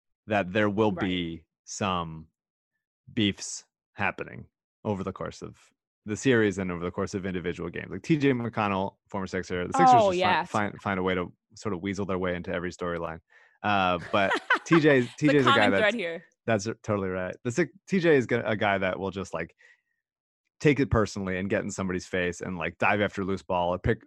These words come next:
Speaker 1: pick up Kendrick Nunn full court and just, like, piss him off. And I feel like there's enough guys. Indiana's just a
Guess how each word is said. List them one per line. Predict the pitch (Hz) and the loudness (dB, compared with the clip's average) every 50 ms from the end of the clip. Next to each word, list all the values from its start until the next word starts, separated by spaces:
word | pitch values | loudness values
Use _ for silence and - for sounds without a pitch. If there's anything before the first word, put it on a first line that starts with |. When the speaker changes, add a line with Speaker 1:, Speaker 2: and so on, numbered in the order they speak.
| _ - | _ -2
Speaker 1:
pick | - 107 - | -2 0 0
up | 110 98 - | 0 -2 -2
Kendrick | - 107 101 95 95 - | -2 -4 -4 -4 -6 -6
Nunn | - 95 92 90 90 90 90 90 98 - _ _ _ _ _ | -4 -4 -2 -2 -4 -6 -8 -10 -12 -16 _ _ _ _ _
full | - - 104 95 | -4 -4 -4 -2
court | - - 101 92 90 90 85 - _ _ _ _ - - | -2 -4 -2 -2 -2 -2 -4 -6 _ _ _ _ -10 -8
and | 101 92 | -6 -6
just, | 95 90 | -6 -6
like, | - 90 87 | -6 -6 -6
piss | - 92 87 - | -6 -10 -10 -10
him | 87 85 | -10 -8
off. | 80 82 80 82 - - - _ - | -6 -6 -8 -8 -12 -16 -20 _ -12
And | - 92 87 82 82 80 80 80 _ _ _ _ _ _ _ _ - - | -8 -8 -8 -8 -8 -10 -14 -18 _ _ _ _ _ _ _ _ -14 -12
I | |
feel | 95 - 110 107 | -6 0 2 2
like | 98 90 90 - | 2 2 0 -2
there's | - 92 85 82 | -4 -6 -4 -4
enough | 92 92 87 85 - | -4 -4 -4 -4 -2
guys. | - 87 87 87 - | -2 -2 -2 -2 -4
Indiana's | 101 107 101 101 95 87 85 85 | -4 -2 0 0 0 0 -2 -4
just | 80 85 85 | -8 -10 -14
a | 87 | -14